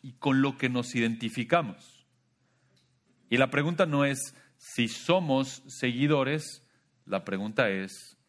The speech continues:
¿a quién seguimos? La pregunta no es si somos seguidores, es ¿qué tipo de seguidores somos? Y el Nuevo Testamento define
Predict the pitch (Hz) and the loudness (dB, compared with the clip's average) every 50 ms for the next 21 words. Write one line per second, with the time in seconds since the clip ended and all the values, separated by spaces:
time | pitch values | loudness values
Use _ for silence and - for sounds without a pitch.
0 | _ _ - - - - 123 117 107 98 104 101 104 139 143 92 76 - _ _ | _ _ -20 -18 -10 -4 -4 -4 -4 -4 -6 -8 -6 -6 -6 -8 -10 -14 _ _
1 | _ _ _ _ _ _ _ _ _ _ _ _ _ _ _ _ _ _ _ _ | _ _ _ _ _ _ _ _ _ _ _ _ _ _ _ _ _ _ _ _
2 | _ - 120 117 135 160 160 156 180 170 160 160 151 - - - - - 151 143 | _ -2 0 2 2 0 2 2 2 2 2 0 0 -2 -4 -6 -4 -4 -4 -2
3 | - - 226 240 233 220 175 - - 165 175 196 196 160 123 117 123 135 143 139 | 0 0 0 2 2 0 -4 -4 -4 -6 -4 -2 0 2 2 2 0 -2 -4 -4
4 | - - - - _ - 123 131 135 131 - - - - _ _ - 180 180 - | -8 -14 -20 -16 _ -2 0 0 0 -2 -6 -12 -14 -20 _ _ 2 2 2 2
5 | - - 240 247 - - 202 190 165 165 147 151 - - 143 135 131 135 135 127 | 0 0 0 0 0 0 -2 0 2 0 0 0 0 -2 -2 -2 0 0 0 2
6 | 117 110 107 107 104 101 101 - - - _ _ _ _ _ - - - - 165 | 2 2 2 2 0 -2 -2 -8 -14 -16 _ _ _ _ _ -20 -14 -4 0 0
7 | 147 117 92 - - - - _ _ _ _ _ _ _ _ _ _ _ _ _ | 0 0 -2 -8 -14 -20 -20 _ _ _ _ _ _ _ _ _ _ _ _ _
8 | _ _ _ _ _ _ _ _ - 139 160 202 247 269 - 220 - - 202 185 | _ _ _ _ _ _ _ _ 0 2 4 4 4 2 2 0 0 2 2 2
9 | 180 180 165 147 - 165 156 156 156 139 143 143 131 135 - - 196 208 208 185 | 2 2 0 0 0 0 2 2 2 2 0 0 0 0 -4 -2 0 2 2 2
10 | 143 110 110 107 104 - - | 2 2 0 -2 -4 -8 -14